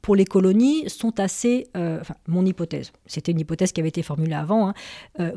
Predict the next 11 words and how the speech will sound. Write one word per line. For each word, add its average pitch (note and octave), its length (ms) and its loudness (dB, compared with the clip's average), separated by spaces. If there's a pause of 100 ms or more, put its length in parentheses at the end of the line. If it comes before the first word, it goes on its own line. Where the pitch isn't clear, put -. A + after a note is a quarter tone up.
que G3 120 6
ces, F#3+ 540 4
que G3+ 80 2
ces G#3+ 200 4
injonctions A3+ 500 4
sont G3+ 240 -2
assez, A3+ 400 2
euh, F3+ 180 2 (220)
comment F3+ 180 -4
dire, F3 100 0
limitées. A#3+ 500 6